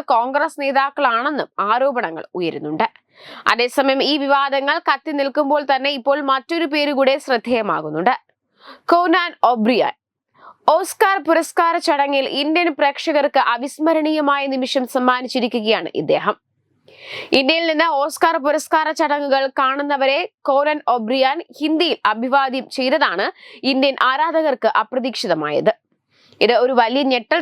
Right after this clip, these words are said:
തന്നെ സമ്മാനിച്ചു. സദസ്സിനെ ചിരിപ്പിച്ച ഇംഗ്ലീഷ് ഡയലോഗുകൾക്കിടയിലാണ് പെട്ടെന്ന് ഒബ്രിയാൻ ഹിന്ദിയിലേക്ക് മാറിയത്. ഒബ്രിയാന്റെ അപ്രതീക്ഷിതമായ ഹിന്ദി ഡയലോഗിന്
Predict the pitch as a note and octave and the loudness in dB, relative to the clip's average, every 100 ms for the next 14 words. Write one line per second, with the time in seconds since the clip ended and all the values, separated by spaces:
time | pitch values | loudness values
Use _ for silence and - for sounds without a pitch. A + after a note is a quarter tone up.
0 | C#4+ F3+ D#3 D#3+ D3+ D#3 - C#4 - _ | 0 -2 -4 -6 -6 -6 -4 -4 -4 _
1 | _ _ - - - F4 F4+ G#4 G#4+ G4 | _ _ -20 -8 0 2 2 2 2 2
2 | F4+ E4 E4+ F4+ E4+ D4+ D4+ E4 D4+ B3+ | 2 2 0 2 2 2 0 0 0 0
3 | C#4 C#4+ D4+ D#4+ D#4 D#4 D4+ D4 C#4+ C#4+ | 0 0 -2 -2 0 -2 0 2 2 2
4 | C#4 A#3 G3 - B3+ D#4 B3 G#3+ A3 G#3+ | 0 0 -4 -4 -4 -2 -2 0 0 0
5 | A3+ B3+ B3 D#4+ - D4 D4 E4 D4 G#3+ | -2 0 -2 -6 -10 -6 0 0 0 -2
6 | - D#3 D#3 E3+ A3+ - _ _ - - | -4 -6 -2 0 0 -2 _ _ -20 -2
7 | - G#3+ B3+ C4+ C4 C4 A#3 C4+ B3+ C4+ | 0 2 2 2 0 0 0 -2 -4 -4
8 | - C#4+ C#4 C#4 C#4 C4 C4 D4 C4 B3+ | -2 -2 2 0 -2 -6 -4 0 0 0
9 | C4 C#4+ C#4 B3 | 0 -2 -2 -2